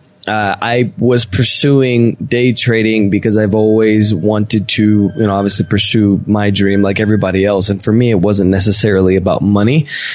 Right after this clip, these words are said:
or being rich. For me, it's really about freedom. And so the, the one profession or the one job that I could think of or could be very attracted to was always day trading, because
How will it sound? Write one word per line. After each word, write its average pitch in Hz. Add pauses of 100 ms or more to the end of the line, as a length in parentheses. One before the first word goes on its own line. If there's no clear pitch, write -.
(260)
or 110
being 104
rich. 117
For -
me, 113
it's 104
really 107
about 95
freedom. 95 (240)
And 101
so 104 (300)
the, 113
the 117
one 120
profession 113
or 104
the 98
one 107
job 104
that 98
I 98
could 98
think 113
of 95
or 98
could 95 (280)
be 113
very 104
attracted 104
to 101
was 90
always 95
day 113
trading, 95
because 98